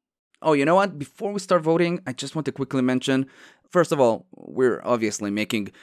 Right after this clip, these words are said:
Culture Quest history today. Uh, <laughs> a, a mention in the Quag is an esteemed award, but also, I didn't think it would happen so soon, but there are two very interesting scenarios that may play out today in which we induct someone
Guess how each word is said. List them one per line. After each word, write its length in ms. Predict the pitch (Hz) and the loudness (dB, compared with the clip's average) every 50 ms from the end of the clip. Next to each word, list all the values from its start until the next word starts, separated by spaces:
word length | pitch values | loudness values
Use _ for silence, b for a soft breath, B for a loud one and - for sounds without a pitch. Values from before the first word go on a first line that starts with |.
| b b b b | b b b b
Culture 380 | - 113 110 117 117 - 120 | -4 -2 -2 -2 -2 -2 -6
Quest 340 | - - 113 98 95 - - | -4 -2 -2 -2 -2 -4 -6
history 340 | - 113 107 - - 90 90 | -4 -4 -4 -4 -6 -8 -10
today. 360 | - 85 90 87 76 - - - _ - - | -10 -8 -8 -8 -8 -10 -14 -20 _ -20 -12
Uh, 440 | - 101 101 95 - - - 143 - - B B B | -8 -6 -6 -6 -6 -6 -4 -6 -6 -6 B B B
<laughs> 160 | B B B | B B B
a, 200 | B 120 117 113 - | B -2 -2 0 0
a 80 | 131 123 | 2 2
mention 360 | 120 123 127 123 - - 127 | 2 2 2 0 0 0 0
in 80 | 120 113 | 0 0
the 80 | 117 | -2
Quag 400 | - - 123 117 117 117 113 117 - | -2 0 2 2 2 2 0 -2 -6
is 160 | - 113 98 104 | -6 -6 -6 -8
an 80 | 104 | -10
esteemed 480 | 98 - - - - 165 170 175 175 170 | -8 -8 -10 -8 -6 -4 -4 -2 0 0
award, 420 | 160 127 110 110 110 113 135 143 b b b b b b b b b b b b - | 0 0 0 0 0 0 -2 -6 b b b b b b b b b b b b -14
but 180 | 127 120 135 127 | -8 -6 -4 -2
also, 580 | - 165 196 190 196 - 202 196 202 196 - - | 2 2 2 2 2 0 0 2 0 0 -2 -4
I 160 | 92 143 151 | -4 -2 -2
didn't 380 | 151 147 - - 190 220 240 220 | -4 -6 -4 -2 0 0 0 0
think 180 | - 240 214 | -2 -2 -2
it 60 | 233 196 | 0 0
would 100 | 147 127 | 0 0
happen 320 | 135 151 156 - 175 156 | 0 -2 -2 -2 -4 -6
so 220 | - - 135 123 | -4 -2 -2 -4
soon, 460 | 117 - - 117 127 147 175 180 180 - _ - - - | -2 -2 -2 -2 0 0 0 -2 -6 -8 _ -20 -14 -12
but 140 | 123 117 | -10 -6
there 100 | - 131 | -2 0
are 160 | 131 123 117 - _ - | 0 0 0 -2 _ -12
two 180 | - - 220 208 | -8 -6 -6 -6
very 340 | 185 185 - 180 190 196 196 | -6 -6 -2 0 0 0 0
interesting 380 | 180 180 185 180 - 170 156 | -2 -4 -6 -8 -8 -8 -8
scenarios 720 | - - 123 107 113 117 120 131 131 135 135 143 143 135 - B B B B B B B | -6 -6 -6 -4 -2 -2 0 0 0 0 0 -2 -4 -6 -12 B B B B B B B
that 200 | 120 135 123 127 | -4 -2 0 0
may 120 | 123 117 | 0 0
play 300 | - - 147 156 156 147 | -2 -2 -2 -2 0 2
out 160 | 135 139 139 | 0 0 0
today 320 | - 160 156 160 165 170 160 - | -2 0 2 2 2 2 0 -2
in 180 | - 127 123 117 | -2 -2 -2 0
which 220 | 123 123 - - | -2 -2 -4 -4
we 60 | 117 | -4
induct 400 | 110 110 104 - 135 147 - - | -4 -2 0 2 0 0 0 -2
someone 480 | - - 143 131 131 131 127 127 131 | -6 -4 -4 -2 0 0 0 0 -2